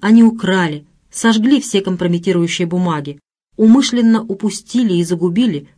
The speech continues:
прекрасный случай раскрыть вражеские козни. Зюс разжигал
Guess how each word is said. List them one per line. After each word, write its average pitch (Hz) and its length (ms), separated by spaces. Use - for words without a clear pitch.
прекрасный 226 560
случай 226 500
раскрыть 190 460
вражеские 175 520
козни. 156 480
Зюс 269 580
разжигал 190 760